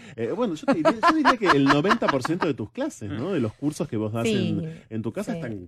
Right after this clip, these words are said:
Speaker 1: colgados.
Speaker 2: Sí, grabamos los encuentros, los grupos de estudio, eh, y los subimos, porque también hay una cuestión, ¿viste? Que, que vino con el cron y no tanto, que tiene que ver con la diversidad funcional que a mí tanto me
Speaker 1: Sí.
Speaker 2: interesa. Y hay un montón de gente que,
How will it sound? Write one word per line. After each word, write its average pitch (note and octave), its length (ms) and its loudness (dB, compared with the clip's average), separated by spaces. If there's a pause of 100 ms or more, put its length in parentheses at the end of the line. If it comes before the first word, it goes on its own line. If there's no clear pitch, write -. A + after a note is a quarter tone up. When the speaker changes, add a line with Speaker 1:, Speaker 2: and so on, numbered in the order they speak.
Speaker 1:
colgados. G#2+ 560 -8
Speaker 2:
Sí, G#3 420 0
grabamos G#3+ 500 2
los A#3 180 0
encuentros, A3+ 600 0
los F#3+ 120 0
grupos F#3+ 320 -2
de F#3 80 0
estudio, D4+ 920 2
eh, E3+ 720 0
y D#3+ 360 -2
los E3 160 -2
subimos, G#3 480 0 (320)
porque D4 240 -8
también G#4+ 340 0
hay G4 60 2
una C#4 160 4
cuestión, F#3+ 380 0
¿viste? G#3+ 240 -8
Que, F3 320 -6
que G3+ 140 -8
vino C#4+ 260 2
con A#3+ 180 2
el G#3 120 0
cron D4+ 420 2
y G#3 120 0
no A3 200 4
tanto, F3 420 -2
que E3 100 -8
tiene G#3 260 -2
que G3+ 100 0
ver G#3 160 0
con G#3 140 0
la F3+ 80 2
diversidad F3 460 -2
funcional G3 480 0
que G#3 100 0
a F#3 40 2
mí F#3 220 2
tanto F#3 300 -2
me F#3 80 4
Speaker 1:
Sí. F3+ 40 4
Speaker 2:
interesa. E3+ 580 -4 (360)
Y D4 60 -4
hay D#4+ 120 2
un D#4+ 60 4
montón B3+ 320 4
de B3 100 2
gente A#3 460 0
que, E3+ 640 2